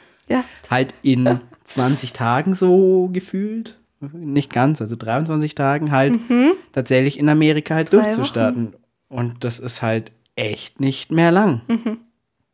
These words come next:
Speaker 1: Leider, leider ist es nicht mehr lang.
Speaker 2: Aber bei dir ist doch auch jetzt was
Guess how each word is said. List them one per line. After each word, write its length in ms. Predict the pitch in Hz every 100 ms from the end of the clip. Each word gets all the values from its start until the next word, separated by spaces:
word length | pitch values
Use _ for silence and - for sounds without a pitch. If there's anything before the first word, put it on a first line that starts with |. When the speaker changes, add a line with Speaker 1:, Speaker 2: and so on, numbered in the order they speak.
| _ _ _ _ _ _ _ _ _ _ _ -
Speaker 1:
Leider, 240 | 214 196
leider 480 | 196 269 330 214 214 233 -
ist 140 | 226 -
es 160 | 220
nicht 160 | 240 233
mehr 160 | 226 214
lang. 360 | 220 214 233 - _ _ _ _ -
Speaker 2:
Aber 160 | 151 160
bei 80 |
dir 160 | 180 226
ist 140 | 254
doch 240 | 120 208 -
auch 200 | 170 -
jetzt 180 | 110 110
was 240 | 104 -